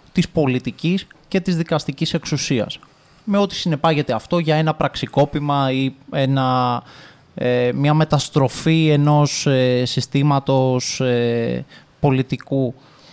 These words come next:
Από εκεί και πέρα, στο εξωτερικό, πίσω στο δεκαεφτά, όταν έχουμε τις γαλλικές εκλογές, η Λεπέν εμφανίζεται σαν μια απολύτως αναξιόπιστη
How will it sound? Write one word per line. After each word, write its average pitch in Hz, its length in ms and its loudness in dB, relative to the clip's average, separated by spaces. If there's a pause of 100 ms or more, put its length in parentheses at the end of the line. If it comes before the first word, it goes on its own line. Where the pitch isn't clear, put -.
(1000)
Από 143 240 -2
εκεί 190 180 -2
και 190 140 -2
πέρα, 135 540 0 (260)
στο 127 580 -2
εξωτερικό, 131 880 -2 (760)
πίσω 180 240 0
στο 175 180 2
δεκαεφτά, 139 880 0 (920)
όταν 160 340 2
έχουμε 170 220 2
τις - 100 -8
γαλλικές 143 420 -2
εκλογές, 135 640 -2
η 165 100 0
Λεπέν 143 640 2 (220)
εμφανίζεται 175 560 0
σαν 190 200 -2
μια 202 360 0
απολύτως 165 640 0
αναξιόπιστη 143 1000 -2